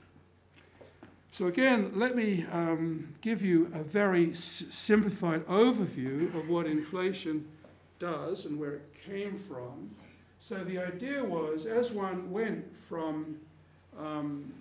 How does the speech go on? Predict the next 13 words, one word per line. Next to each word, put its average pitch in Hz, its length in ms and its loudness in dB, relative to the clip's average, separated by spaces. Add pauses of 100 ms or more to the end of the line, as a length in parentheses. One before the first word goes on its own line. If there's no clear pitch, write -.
(420)
some 147 260 -8
very 220 320 4
high 185 280 0
energy 190 680 -2
where, 156 280 -8 (540)
um, 151 640 -10 (160)
the 160 100 -10
th-, - 120 -16 (680)
quantum 220 560 2
gravity 190 400 4
theory 170 460 -2
really 220 420 2
is 180 320 0